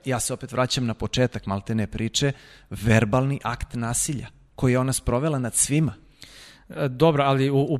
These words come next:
Speaker 2: u pravilima se pravi razlika, znači, između verbalnog i fizičkog akta
Speaker 1: Naravno,
Speaker 2: nasilja.
Speaker 1: i
Speaker 2: To je,
Speaker 1: treba
Speaker 2: to je,
Speaker 1: da se
Speaker 2: da,
Speaker 1: pravi,
Speaker 2: da, da.
Speaker 1: nije to sporno, ali,
Speaker 2: Dobro,
Speaker 1: e, a
Speaker 2: znam što hoćeš da
Speaker 1: gde
Speaker 2: kažeš.
Speaker 1: ćemo tu da napravimo gradaciju između ta dva, između ta dva momenta?
Speaker 2: Znaš šta, ja mislim
Speaker 1: Moramo
Speaker 2: da
Speaker 1: da
Speaker 2: je,
Speaker 1: napravimo gradaciju.
Speaker 2: mislim da je problem što postajemo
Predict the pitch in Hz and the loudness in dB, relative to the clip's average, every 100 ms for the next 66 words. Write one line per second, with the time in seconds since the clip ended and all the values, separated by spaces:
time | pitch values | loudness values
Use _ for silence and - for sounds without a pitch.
0 | - 143 156 175 175 151 139 131 - 151 | 0 4 6 6 4 2 0 0 4 4
1 | 135 113 110 120 - 104 107 - 110 113 | 6 4 2 -2 -2 -2 -2 -2 -2 -2
2 | 110 110 123 156 175 151 131 120 143 127 | 0 2 2 4 4 2 2 0 0 0
3 | - 110 110 123 135 165 160 131 120 123 | 0 0 0 2 4 4 4 0 0 4
4 | 123 139 127 117 113 107 90 123 147 104 | 6 6 6 4 4 2 2 4 4 2
5 | 104 131 - 147 - 135 147 113 98 107 | 0 0 -2 -2 4 6 6 2 -2 -4
6 | 107 110 104 123 147 110 113 127 135 131 | -4 -4 -4 4 4 4 2 -2 -2 2
7 | 165 147 139 135 131 127 147 127 156 - | 2 4 2 2 2 2 2 6 6 8
8 | 214 190 214 190 180 180 208 196 156 156 | 8 8 6 4 4 4 6 6 6 6
9 | 143 160 - 208 147 143 127 127 131 123 | 8 6 6 4 4 2 0 2 4 6
10 | 127 113 - - - 127 131 117 139 120 | 4 4 0 -12 -4 0 2 2 2 2
11 | 123 107 101 98 - - 151 - 107 - | 2 2 -2 -4 -4 -2 -2 0 -2 0
12 | 135 160 160 180 185 139 135 117 131 113 | -2 2 6 8 8 6 4 4 2 2
13 | 104 90 127 151 180 143 117 - 127 165 | 0 0 -2 -2 -2 0 0 0 2 2
14 | 151 - - 120 110 98 127 131 - 135 | 0 -2 -6 -4 -4 -4 -4 -4 -2 0
15 | 117 104 | 0 -2